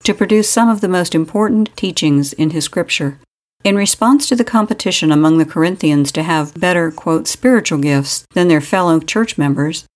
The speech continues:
Paul wrote chapter thirteen of First Corinthians, which is well known as the classic chapter on Christian love in the Bible.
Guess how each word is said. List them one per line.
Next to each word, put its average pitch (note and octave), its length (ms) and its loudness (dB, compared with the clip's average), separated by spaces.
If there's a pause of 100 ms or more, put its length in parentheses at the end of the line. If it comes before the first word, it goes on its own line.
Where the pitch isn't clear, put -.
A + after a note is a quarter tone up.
(100)
Paul C#4 280 4
wrote A3 240 4
chapter E3+ 360 -2
thirteen E3+ 600 0
of C#3 100 -2
First D#3+ 300 -2
Corinthians, D3 640 2 (140)
which G#3+ 160 4
is F#3+ 120 2
well B3+ 220 6
known F#3 360 4
as C#3 120 -2
the E3 100 -6
classic A#3+ 480 0
chapter F#3 520 -2
on C#3+ 180 0
Christian F#3 560 -4
love D#3 320 -2
in D3 140 0
the D#3 200 -2
Bible. D3+ 360 0